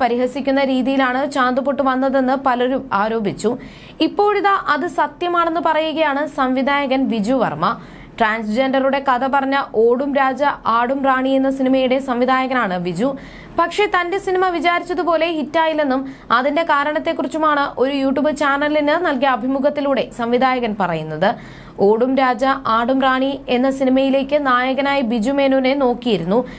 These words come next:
"പൃഥ്വിരാജ് അടക്കമുള്ള താരങ്ങൾക്ക് വേണ്ടി എത്ര വർഷം ഞാൻ നടന്നുവെന്ന് അറിയാമോ?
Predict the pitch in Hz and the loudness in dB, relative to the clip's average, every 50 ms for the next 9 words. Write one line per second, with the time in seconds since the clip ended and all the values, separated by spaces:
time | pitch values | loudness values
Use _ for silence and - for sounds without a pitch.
0 | - - - 370 370 339 - - 415 453 453 453 440 427 403 392 392 403 381 392 | -18 -6 -2 -2 -2 0 0 2 2 2 2 2 2 0 0 0 0 0 0 2
1 | 381 381 381 381 370 330 320 330 330 349 359 370 359 370 359 359 349 339 320 339 | 2 2 2 2 2 2 2 2 0 0 -2 -2 -2 0 0 0 0 0 0 0
2 | 330 - - - 254 254 262 - - 359 359 349 330 320 330 - 339 269 190 - | -2 -2 0 0 -2 -2 -2 -2 0 0 2 2 0 -2 -2 -2 -2 -4 -4 -4
3 | - 233 247 269 269 269 254 247 254 277 277 320 330 311 262 214 - - - 170 | -2 -2 -2 0 0 0 0 0 0 0 -2 0 0 0 0 0 -2 -4 -2 -2
4 | 196 214 180 156 131 139 147 147 147 | -2 0 0 0 -2 -2 -4 -8 -8